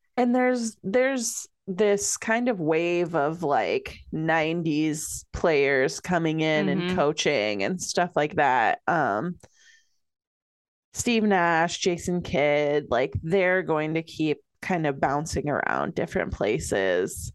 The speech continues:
Speaker 1: Um, they're, they're kind of the, I don't know,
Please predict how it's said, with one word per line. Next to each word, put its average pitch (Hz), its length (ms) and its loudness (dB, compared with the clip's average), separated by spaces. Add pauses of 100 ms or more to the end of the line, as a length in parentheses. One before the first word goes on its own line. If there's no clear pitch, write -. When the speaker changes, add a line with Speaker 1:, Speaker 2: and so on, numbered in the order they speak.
Speaker 1:
Um, 143 680 -2 (960)
they're, 170 600 0 (800)
they're 175 320 0
kind 165 360 -4
of 143 280 -2
the, 139 500 0 (880)
I 170 160 -4
don't 67 220 -4
know, 65 320 -4